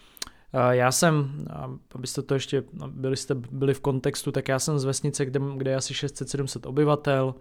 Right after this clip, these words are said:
a všechny ty diskotéky, které dřív byly, tak dneska už neexistujou.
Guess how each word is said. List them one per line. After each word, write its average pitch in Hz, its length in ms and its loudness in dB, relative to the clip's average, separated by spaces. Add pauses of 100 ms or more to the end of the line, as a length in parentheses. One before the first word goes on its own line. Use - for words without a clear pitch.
(520)
a 127 280 2
všechny 139 320 -2
ty 139 460 4
diskotéky, 143 600 2
které 139 280 2
dřív 127 220 -2
byly, 135 240 4
tak 135 140 0
dneska 131 260 0
už 123 160 2
neexistujou. 143 760 2